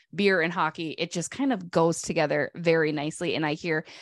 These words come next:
local, uh, brewery Fulton has come out with a very special beer, uh, in honor of you. Tell us how that idea came about, and, uh, you'll be in the Twin Cities to sample said beer this coming weekend while the Blue Jackets are hosted by Saint Paul as well.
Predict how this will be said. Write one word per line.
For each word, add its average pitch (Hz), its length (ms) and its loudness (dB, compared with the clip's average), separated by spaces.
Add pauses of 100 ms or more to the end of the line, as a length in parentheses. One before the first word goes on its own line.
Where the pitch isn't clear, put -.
(160)
local, 190 800 6
uh, 160 220 6
brewery 170 420 4
Fulton 196 540 -2
has 170 220 -4
come 170 200 -2
out 147 120 2
with 165 180 -2
a 190 140 2
very 214 420 2
special 170 400 0
beer, 160 360 -2 (360)
uh, 143 320 6
in 180 160 4
honor 175 340 4
of 170 80 0
you. 185 140 0
Tell 180 220 -2
us 202 80 -4
how 190 160 0
that 165 340 0 (180)
idea 170 440 0
came 170 320 -4
about, 165 500 2
and, 160 260 -2
uh, 160 220 0 (240)
you'll 175 100 -4
be 175 140 0
in 180 60 4
the 170 80 0
Twin 175 200 -2
Cities 165 380 -4
to - 140 -8
sample 175 600 2
said 151 280 2
beer 151 260 2
this 151 140 -6
coming 160 260 -4
weekend 175 380 -2 (260)
while 165 180 6
the 175 100 0
Blue 180 200 4
Jackets 160 560 0
are 156 320 0
hosted 170 260 -4
by 151 120 -6
Saint 151 220 -10
Paul 226 200 0
as 170 100 -6
well. 127 220 -4